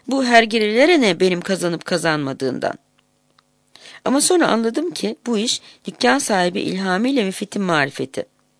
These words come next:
Onlar gönderiyorlar bu adamları. Kendi akıllarınca benimle dalga geçiyorlar. Bu arada dükkanı tamamen sökmüş durumdayım.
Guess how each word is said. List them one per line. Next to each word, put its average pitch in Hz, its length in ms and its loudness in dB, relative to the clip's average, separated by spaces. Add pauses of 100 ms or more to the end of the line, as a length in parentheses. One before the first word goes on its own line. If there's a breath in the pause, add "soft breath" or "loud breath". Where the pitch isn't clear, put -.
(540 loud breath)
Onlar 302 300 8
gönderiyorlar 160 720 2
bu - 100 2
adamları. 127 540 0 (300 soft breath)
Kendi 208 280 2
akıllarınca 208 680 2
benimle 214 320 2
dalga 196 280 4
geçiyorlar. 135 640 -2 (1160 loud breath)
Bu 381 80 10
arada 277 300 8
dükkanı 285 380 2
tamamen 311 480 4
sökmüş 262 540 -2
durumdayım. 139 480 -2